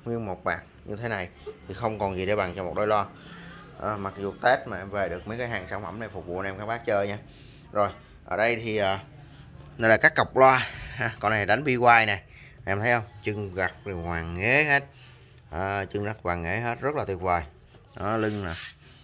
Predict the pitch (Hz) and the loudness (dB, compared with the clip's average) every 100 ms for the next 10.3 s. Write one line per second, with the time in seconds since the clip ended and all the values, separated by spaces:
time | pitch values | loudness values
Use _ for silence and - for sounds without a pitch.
0 | - - - - - 98 101 82 90 92 | -20 -20 -20 -16 -8 -8 -4 -4 -6 -8
1 | 113 107 113 120 147 - 95 104 104 98 | -8 -6 -6 -8 -10 -2 0 2 4 2
2 | 110 90 98 139 113 90 92 90 101 135 | 2 -2 -4 0 2 0 -2 -4 -2 -2
3 | 127 - - - - - - 107 107 101 | -4 -10 -20 -20 -20 -20 -8 -6 -2 -4
4 | 95 98 110 85 - - - - 104 - | -4 -6 -4 -6 -6 -18 -16 -14 -14 -16
5 | - - - - - - - - - 98 | -20 -20 -20 -20 -20 -20 -20 -20 -10 -6
6 | 123 104 110 110 110 120 113 110 95 113 | -4 0 0 0 0 0 -2 -4 -6 -6
7 | 104 90 92 123 135 139 101 92 113 110 | -4 -2 0 0 -4 -4 -6 -2 -2 -2
8 | 117 110 120 127 - - - - - - | -2 0 2 2 -2 -14 -20 -18 -18 -18
9 | - - 104 107 135 123 98 98 87 92 | -16 -8 -6 -4 -4 -4 -4 -4 -4 -4
10 | 92 98 87 | -4 -6 -8